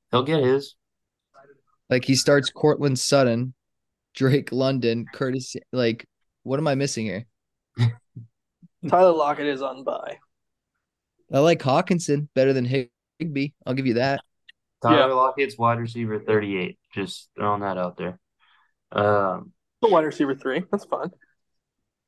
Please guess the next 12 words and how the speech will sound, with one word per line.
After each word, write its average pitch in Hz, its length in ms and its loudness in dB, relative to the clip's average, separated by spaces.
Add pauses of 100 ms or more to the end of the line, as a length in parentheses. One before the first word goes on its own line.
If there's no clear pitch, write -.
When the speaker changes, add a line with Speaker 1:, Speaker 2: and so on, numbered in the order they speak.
(800)
Speaker 2:
Yeah, 135 120 0
Mike 123 280 0
Williams 175 280 2
getting 135 300 0
hurt 156 220 4 (1080)
really, 139 420 2 (640)
really, 123 420 -4 (300)
you 127 100 -2
know, 107 140 -2
did 120 220 0
some 117 120 -6
damage. 107 480 -2